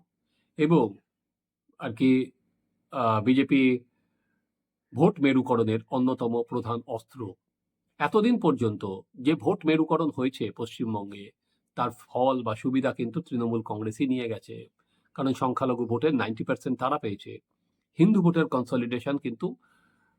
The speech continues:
পুরোপুরি বিজেপির দিকে যায়নি। তাই জন্য শুভেন্দু অধিকারী এবার বলতে শুরু করেছেন, অগ্নিমিত্রা পাল এবার বলতে শুরু করেছেন যে দেখলাম যে সিপিএম এর যারা হিন্দু আছেন, তৃণমূলের যারা হিন্দু আছেন, তারাও এখন মুখ খুলবে, মুখ খুলুন, তারাও এগিয়ে আসুন।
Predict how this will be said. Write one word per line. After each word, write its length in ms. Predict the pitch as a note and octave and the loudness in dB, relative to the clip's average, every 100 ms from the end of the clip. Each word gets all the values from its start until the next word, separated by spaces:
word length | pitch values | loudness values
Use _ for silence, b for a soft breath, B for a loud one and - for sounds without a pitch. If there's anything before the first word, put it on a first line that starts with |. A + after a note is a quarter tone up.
| - B2+ | -16 2
পুরোপুরি 360 | D#3+ D3 D#3+ E3+ | 6 6 4 2
বিজেপির 400 | C3 A#2 A#2 A#2+ | 2 2 0 -2
দিকে 200 | A2+ A#2 | -2 -2
যায়নি। 520 | G#2 G2+ A2 C3+ G2+ - _ _ - | -2 0 2 2 0 -12 _ _ -4
তাই 160 | D3 | 0
জন্য 220 | F3 G3 F3 | 2 4 2
শুভেন্দু 400 | E3 E3 F3+ E3+ | 4 2 4 4
অধিকারী 280 | C3 A#2 | 4 0
এবার 140 | A#2 A#2 | 0 0
বলতে 280 | A#2 A#2 B2+ | -2 -2 -2
শুরু 200 | C3+ C3 | 0 0
করেছেন, 340 | B2 B2 A#2 - | -2 -4 -6 -4
অগ্নিমিত্রা 500 | B2 B2 C3 B2 B2 | -2 0 0 0 -2
পাল 220 | B2 A#2+ | -2 -2
এবার 180 | A#2 A2 | -2 -2
বলতে 260 | A#2+ B2 | -2 -2
শুরু 220 | C3+ C3 | -4 -2
করেছেন 360 | B2+ B2 C#3 C3+ - _ _ _ - | -2 -2 -2 -6 -6 _ _ _ -2
যে 180 | C#3 F3+ | 2 4
দেখলাম 560 | C#3 - B2 A2+ A2+ _ _ _ _ _ - | 2 0 -2 -2 -6 _ _ _ _ _ -4
যে 160 | C3 C#3 | 0 2
সিপিএম 420 | - F3 G3+ F#3 | 2 2 4 4
এর 120 | F#3 | 4
যারা 200 | C#3 C3+ | 4 2
হিন্দু 340 | G#2 A2+ A#2+ | 2 -2 0
আছেন, 400 | A2+ - G#2+ G#2+ | 0 -2 -6 -6
তৃণমূলের 680 | G#2 _ - D#3+ F3+ F#3 F3 | -12 _ 2 4 4 4 2
যারা 200 | C#3 C#3 | 4 2
হিন্দু 360 | A#2 A2 A2+ A2+ | 2 0 0 0
আছেন, 360 | G#2+ - G2 G2 _ b b b b _ | -2 -6 -10 -10 _ b b b b _
তারাও 400 | A2+ A#2 C#3+ D#3 | 0 2 2 0
এখন 380 | D3+ - C3+ C3+ | -6 -4 -4 -2
মুখ 160 | C3 - | -2 -4
খুলবে, 300 | - B2+ A2 A#2+ | -6 -6 -6 -4
মুখ 140 | B2 - | -4 -2
খুলুন, 360 | - D3+ G#2 | 0 0 0
তারাও 320 | - A2+ C3+ | -4 0 2
এগিয়ে 240 | B2+ A#2+ C3 | 2 4 2
আসুন। 440 | B2 - G2+ F#2+ | 2 -4 -12 -12